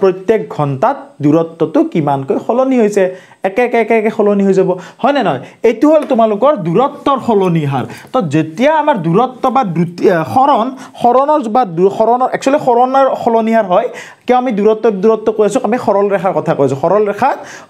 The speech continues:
সৰণ আৰু দূৰত্ব কি? একে। ঠিক আছে? তো স্পীড আৰু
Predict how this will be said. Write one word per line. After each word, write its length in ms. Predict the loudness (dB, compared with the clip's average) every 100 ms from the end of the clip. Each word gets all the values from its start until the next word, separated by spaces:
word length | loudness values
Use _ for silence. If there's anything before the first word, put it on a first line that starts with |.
| 0
সৰণ 320 | 0 2 0
আৰু 220 | 2 2 0 -4 -20 _ -8
দূৰত্ব 420 | -2 0 0 -2
কি? 180 | 0 2 0 -2 -18 -16
একে। 380 | -12 -10 -10 _ _
ঠিক 120 | 0
আছে? 280 | 0 0 -2 -4 -16 -2
তো 100 | 0
স্পীড 360 | 0 0 2 2
আৰু 180 | 2